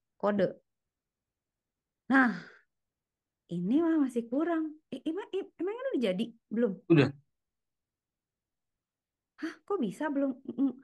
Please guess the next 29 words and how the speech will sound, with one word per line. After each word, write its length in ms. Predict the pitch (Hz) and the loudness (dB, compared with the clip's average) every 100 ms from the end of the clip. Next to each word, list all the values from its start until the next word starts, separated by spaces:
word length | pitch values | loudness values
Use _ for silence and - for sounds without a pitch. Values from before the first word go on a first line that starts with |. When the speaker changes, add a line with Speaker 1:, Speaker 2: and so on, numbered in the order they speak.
| _ _ _ | _ _ _
Speaker 1:
kok 60 | 403 | -2
nggak 180 | 440 277 | 0 0
di-define 400 | 220 202 226 269 | 0 -2 -2 0
barang-barang 560 | 302 247 247 226 214 214 | 2 2 0 0 -2 -2
sama 180 | 220 208 | -4 -4
portnya? 400 | 202 190 _ 311 - _ _ _ _ _ _ _ _ _ _ _ - | -6 -10 _ -12 -12 _ _ _ _ _ _ _ _ _ _ _ -2
Emang 160 | 302 381 | 2 2
bisa, 220 | 392 415 415 - | 2 0 -2 -6
Vin? 140 | 381 - _ _ _ _ | -8 -10 _ _ _ _
Speaker 2:
Bisa. 260 | - 147 110 - _ _ _ _ _ _ _ | -14 -8 -8 -8 _ _ _ _ _ _ _
Speaker 1:
Eh, 120 | 285 277 | -8 -4
sumpahan. 420 | 226 196 190 220 - _ _ _ _ _ _ _ _ _ _ _ _ _ | -2 -2 -4 -6 -8 _ _ _ _ _ _ _ _ _ _ _ _ _
Speaker 2:
Iya. 160 | 247 226 | -4 -2
Speaker 1:
Ah, 100 | 277 | -2
licik 280 | 262 _ 302 311 | -6 _ -8 -6
ah. 140 | 330 - _ _ _ - | -6 -10 _ _ _ -10
Licik, 240 | 254 330 320 | -6 -4 -2
ah, 60 | 277 | -2
ih. 240 | 349 - _ _ | -2 -6 _ _
Mana 320 | 269 311 349 | -2 0 0
emang? 160 | 359 370 - _ _ - | -2 -4 -10 _ _ -4
Oh 80 | 285 | -2
iya, 160 | 202 | -2
bisa 320 | 262 214 277 | -4 -6 -6
ya? 120 | 349 - _ _ _ _ _ _ _ _ _ _ _ _ _ _ - - _ | -8 -8 _ _ _ _ _ _ _ _ _ _ _ _ _ _ -20 -20 _
Eh, 80 | 254 | -6
ntar 220 | 233 214 | -4 -6
dulu, 160 | 208 208 | -6 -8
stop. 240 | 208 202 | -8 -12